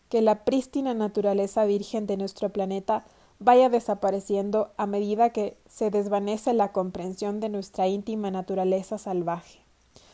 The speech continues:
No es difícil comprender por qué razón los viejos bosques y las ancianas se consideran unos recursos de escasa importancia. No es ningún misterio. Tampoco es casual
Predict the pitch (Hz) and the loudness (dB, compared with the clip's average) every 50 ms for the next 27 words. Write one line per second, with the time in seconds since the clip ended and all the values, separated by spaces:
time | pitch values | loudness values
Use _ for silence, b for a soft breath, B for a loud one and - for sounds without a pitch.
0 | b b b b b 247 233 247 254 269 277 254 294 277 269 - 269 269 262 - | b b b b b -4 0 2 4 4 4 2 0 -2 -2 0 -2 -2 0 0
1 | 285 262 262 - - 214 202 190 196 190 185 190 185 190 190 196 196 - b b | -2 -2 -2 -2 -4 -4 -2 -2 -4 -4 -4 -2 0 0 0 -2 -4 -8 b b
2 | b b _ - 240 240 233 233 277 254 262 285 277 262 - 254 233 233 233 214 | b b _ 2 4 4 4 4 4 2 4 4 2 2 2 0 0 0 -2 -6
3 | - _ - 226 226 226 202 247 240 - 269 240 214 208 208 220 233 233 - - | -10 _ -2 0 0 2 2 2 2 2 0 -2 0 2 4 4 4 2 0 -4
4 | 233 208 202 190 185 185 185 190 185 190 180 - 214 196 196 196 214 208 - - | -4 -2 -2 0 0 0 0 0 -2 -4 -4 -4 -4 -2 -2 -2 -4 -6 -6 -8
5 | 196 - 190 185 190 - 196 180 190 196 202 208 202 202 196 196 202 202 202 185 | -10 -8 -8 -8 -6 -4 -4 0 0 0 0 0 -2 -2 -2 -2 -2 -4 -4 -6
6 | - - 196 196 196 185 - 220 208 190 196 185 - - - 185 190 185 202 185 | -6 -2 -2 -2 -2 -2 -4 -6 -4 -4 -6 -8 -6 -4 -2 -2 -2 -2 -2 -6
7 | 185 180 - 180 - - - 165 - 160 185 - - - - _ b b b b | -6 -6 -8 -10 -10 -10 -12 -12 -12 -12 -14 -18 -20 -20 -20 _ b b b b
8 | b b b b b b - 247 262 262 262 269 262 262 262 254 240 233 240 233 | b b b b b b 0 4 6 8 8 8 6 4 0 -2 -2 -2 -2 -2
9 | 233 226 214 - - - 196 185 180 - 175 - _ _ _ _ _ _ _ _ | -2 -4 -6 -6 -2 -2 -2 -2 -2 -4 -12 -14 _ _ _ _ _ _ _ _
10 | _ - 208 208 208 - 262 294 294 - 330 262 254 - - 202 196 - - 196 | _ 2 2 4 4 6 6 6 6 6 2 2 2 0 -6 -6 -6 -4 0 2
11 | 180 190 208 | 2 2 0